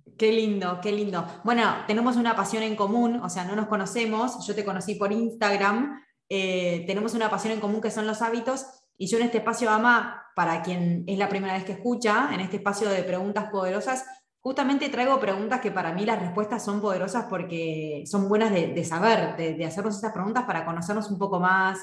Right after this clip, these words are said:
y diseñar la vida que queremos, que suena un poco como ambicioso, pero podemos hacerlo. El lunes pasado, eh, estuve grabando un episodio sola en relación a los hábitos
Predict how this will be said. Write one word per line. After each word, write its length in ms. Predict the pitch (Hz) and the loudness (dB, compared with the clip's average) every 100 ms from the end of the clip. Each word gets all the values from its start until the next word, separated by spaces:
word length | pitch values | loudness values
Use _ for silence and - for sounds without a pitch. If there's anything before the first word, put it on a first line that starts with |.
| - - _ _ | -14 -20 _ _
y 300 | - 160 156 156 | -8 -6 -4 -2
diseñar 520 | 180 185 196 214 226 | 0 2 4 6 6
la 100 | 202 | 8
vida 220 | 202 196 | 8 6
que 100 | 190 | 4
queremos, 420 | 185 190 180 170 | 0 0 0 -2
que 100 | 180 | -4
suena 180 | 180 196 | -2 0
un 80 | 202 | 0
poco 260 | 202 214 208 | 0 2 0
como 680 | 185 180 175 165 160 - - _ - | -2 -2 0 -2 -4 -10 -20 _ -2
ambicioso, 640 | 180 180 185 254 262 359 | 2 2 2 4 4 2
pero 200 | 233 180 | 2 0
podemos 420 | 175 196 196 185 | 0 -2 -2 -4
hacerlo. 480 | 175 185 165 160 139 - - - - - | -6 -4 -4 -4 -6 -14 -20 -20 -6 4
El 260 | 208 220 | 6 6
lunes 240 | 240 277 294 | 4 2 2
pasado, 840 | 277 - 302 247 233 285 381 - | 0 4 6 6 4 2 0 -4
eh, 460 | - 190 185 180 180 | -4 -2 -2 -2 -4
estuve 500 | 175 226 240 226 208 | -4 -2 0 2 0
grabando 320 | 190 196 220 | 2 2 2
un 80 | 226 | 0
episodio 400 | 202 190 220 220 | -2 -2 0 0
sola 460 | 240 247 196 214 208 | 0 0 0 -2 -4
en 100 | 190 | -6
relación 300 | 185 180 208 | -4 -2 -2
a 40 | |
los 180 | 208 208 | -2 0
hábitos 480 | 226 226 226 240 | 2 2 0 -2